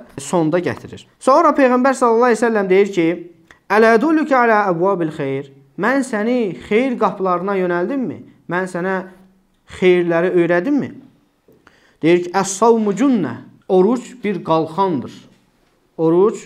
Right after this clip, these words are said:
bir qoruyucudur, bir qalxandır. "Və sədaqatu tutfi'ul xati'ətə kəmə yutfi'ul mə'un nara." Sədaqə də deyir, xətaları, günahları söndürür. Necə ki su odu söndürür, sədaqə də deyir,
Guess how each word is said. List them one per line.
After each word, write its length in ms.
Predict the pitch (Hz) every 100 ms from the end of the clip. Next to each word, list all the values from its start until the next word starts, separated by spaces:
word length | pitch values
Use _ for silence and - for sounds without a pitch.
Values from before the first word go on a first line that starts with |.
| - -
bir 140 | 202
qoruyucudur, 720 | 185 170 165 165 170 190 139 143
bir 140 | 185
qalxandır. 580 | 175 165 165 196 156 - - _ -
"Və 80 | 165
sədaqatu 640 | 170 240 233 226 220 220
tutfi'ul 640 | 269 262 - 240 240 208 202
xati'ətə 560 | 208 202 254 240 247
kəmə 380 | 247 240 214 202
yutfi'ul 500 | 226 220 - 185 180
mə'un 560 | 175 233 240 233 202 185
nara." 380 | 156 127 104 - _ _ _ _
Sədaqə 460 | - 240 254 254 311
də 120 | 240
deyir, 300 | 185 135 120 - -
xətaları, 680 | 214 214 202 196 196 175
günahları 560 | 214 220 208 196 214 247
söndürür. 560 | - 196 180 151 139 160
Necə 240 | 240 240
ki 80 | 233
su 600 | - - 254 240 156 123 - _ _
odu 220 | 214 208 262
söndürür, 600 | 208 175 165 180 240 - -
sədaqə 500 | - - 196 196 202 240
də 80 | 196
deyir, 160 | 214